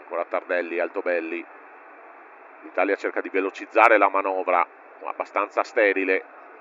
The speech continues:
Gallego intanto affronta Bruno Conti. I due centrali di centrocampo della Spagna spesso scivolano sull'esterno. Antonioni, azione fotocopia di Juanito, ci ha provato Antonioni,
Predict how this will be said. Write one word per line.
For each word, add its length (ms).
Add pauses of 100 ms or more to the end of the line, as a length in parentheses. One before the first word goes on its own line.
(3000)
Gallego 500
intanto 380
affronta 420
Bruno 240
Conti. 420 (280)
I 160
due 180
centrali 720 (600)
di 100
centrocampo 720
della 220
Spagna 520 (920)
spesso 760 (1300)
scivolano 520
sull'esterno. 720
Antonioni, 920
azione 400
fotocopia 540
di 120
Juanito, 540
ci 80
ha 60
provato 280
Antonioni, 560